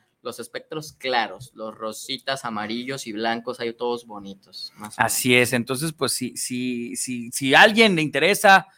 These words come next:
Speaker 2: ser parte del tornillo filosófico, ¿verdad? Pues mande su video, mande su casting, ¿verdad? Y, pues, ya estaremos viendo en las próximas semanas a ver qué sucede.
Speaker 1: A, a ver, una, una pregunta filosófica como para el casting.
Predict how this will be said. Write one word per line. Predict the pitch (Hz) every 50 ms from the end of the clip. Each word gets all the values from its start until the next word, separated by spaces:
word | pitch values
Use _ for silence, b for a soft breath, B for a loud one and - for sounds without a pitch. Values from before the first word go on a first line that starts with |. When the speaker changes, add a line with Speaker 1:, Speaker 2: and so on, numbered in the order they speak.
| b b b b b
Speaker 2:
ser | - - 165 165 165
parte | 165 185 170 175 175 185
del | 165 156 151 151
tornillo | 156 135 139 151 165 175 175
filosófico, | - - 143 127 127 123 - 165 170 175 202 175 - 202
¿verdad? | 185 170 175 185 196 208 220 214 -
Pues | 147 120
mande | 127 143 147 160 170 185
su | - - 147
video, | 139 139 151 165 202 226 247 269 277 285 285 285 b b b b b b b
mande | - 135 147 170 180 196
su | 180 - 165 -
casting, | - 190 202 233 - - - - 285 294 294 320 - - -
¿verdad? | 151 139 139 147 170 196 226 233 202
Y, | 147 147 143 139 135
pues, | 123 127 127 127
ya | 135
estaremos | 131 - - 151 147 147 151 151
viendo | 143 151 147 151
en | 156 143
las | 127 117
próximas | 113 123 127 - 151 151 147 139
semanas | - 127 123 131 139 156 170 165 - b b b b b b b
a | - 131
ver | 127 127 135 143 -
qué | - 143
sucede. | 127 - 143 120 - - 104 101 95 127
Speaker 1:
A, | 120 98 92 107 107
a |
ver, | 110 107 107
una, | 110 113 117 120 123 120 107
una | 107 113 123
pregunta | - - 117 107 107 110 - 139
filosófica | - - - 107 101 - 110 107 - 151 151 - 147 -
como | - 117 110 107
para | _ 113 113 104 101 95 82 - - - -
el | 107 110 101 -
casting. | - 117 127 135 - - 175 170 175